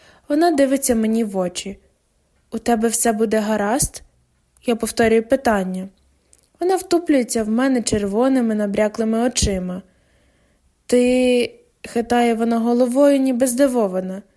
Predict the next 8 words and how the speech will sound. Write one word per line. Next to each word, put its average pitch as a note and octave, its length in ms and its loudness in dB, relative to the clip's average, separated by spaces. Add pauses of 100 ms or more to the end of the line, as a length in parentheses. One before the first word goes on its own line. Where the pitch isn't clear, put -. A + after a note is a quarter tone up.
(640)
"Ти C4 120 4
приїхав, B3 680 0
бо A3+ 140 0
боїшся, A3 640 0
що - 200 -2
я A#3+ 160 2
себе A3+ 320 0
вб'ю?" G#3 520 -2